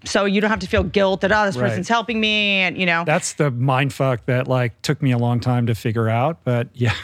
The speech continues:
Speaker 2: <laughs>
Speaker 1: That's the mind fuck of codependence in general, 'cause normally
Speaker 2: <laughs> Yeah.
Speaker 1: codependence, I'm like, "Just call me every day,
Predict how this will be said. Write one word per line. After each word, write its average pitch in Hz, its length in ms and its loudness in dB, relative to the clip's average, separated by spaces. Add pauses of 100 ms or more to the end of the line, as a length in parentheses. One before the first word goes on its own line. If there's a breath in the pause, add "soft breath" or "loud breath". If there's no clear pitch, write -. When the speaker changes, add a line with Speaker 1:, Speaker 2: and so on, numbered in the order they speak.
(140)
Speaker 2:
<laughs> 262 220 -2
Speaker 1:
That's 226 280 0
the 302 80 0
mind 226 320 0
fuck 214 320 0
of 175 480 0
codependence 175 560 0
in 160 80 -2
general, 151 320 0
'cause 185 180 0
normally 247 320 2
Speaker 2:
<laughs> - 0 -
Yeah. 247 80 -2
Speaker 1:
codependence, 220 600 0
I'm 185 100 -4
like, 185 160 0
"Just - 160 -8
call 185 220 0
me 220 100 0
every 226 180 0
day, 190 240 2